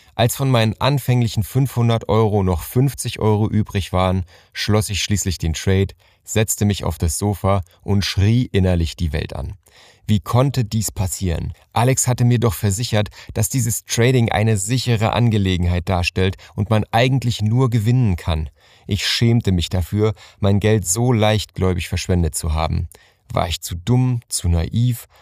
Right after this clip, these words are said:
oder war am Ende doch der hinterlistige Börsenmakler schuld?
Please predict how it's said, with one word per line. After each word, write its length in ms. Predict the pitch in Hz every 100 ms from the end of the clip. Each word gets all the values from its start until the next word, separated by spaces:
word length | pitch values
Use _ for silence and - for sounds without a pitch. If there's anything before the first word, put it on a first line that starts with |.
| _
oder 300 | - 110 113
war 200 | 95 95
am 120 | 73 80
Ende 240 | 92 87 87
doch 240 | - 120 -
der 180 | 113 110
hinterlistige 760 | 104 131 110 110 101 - 104
Börsenmakler 720 | 85 98 110 107 107 107 107
schuld? 380 | 95 110 110 107